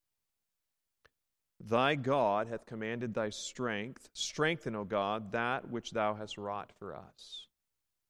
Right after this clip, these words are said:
They're strengthening. Psalm seventy-one three. "Be thou my strong habitation, whereunto I may continually resort. Thou hast given commandment to save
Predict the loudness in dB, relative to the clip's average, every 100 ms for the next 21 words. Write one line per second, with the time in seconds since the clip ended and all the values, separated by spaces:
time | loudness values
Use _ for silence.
0 | _ _ _ _ _ _ _ _ _ _
1 | _ _ _ _ -6 -6 -6 -8 -10 -10
2 | -12 -14 -18 _ _ _ _ _ _ _
3 | _ _ _ _ _ _ _ _ _ _
4 | _ -8 -2 -2 0 0 0 -4 -4 -4
5 | -4 -6 -14 _ _ _ _ _ _ _
6 | _ _ _ _ _ _ _ _ _ _
7 | _ _ _ _ _ _ _ _ _ _
8 | _ _ _ 4 6 6 4 4 4 2
9 | 0 -6 -14 _ _ -10 -8 -6 0 2
10 | 2 0 -2 -2 -2 -6 -6 -6 -8 0
11 | 2 2 -2 -2 -2 0 0 -2 -4 -8
12 | -8 -4 -2 -2 -2 0 2 2 4 4
13 | 6 4 2 0 0 -2 -2 0 0 -4
14 | -10 -10 -2 2 2 0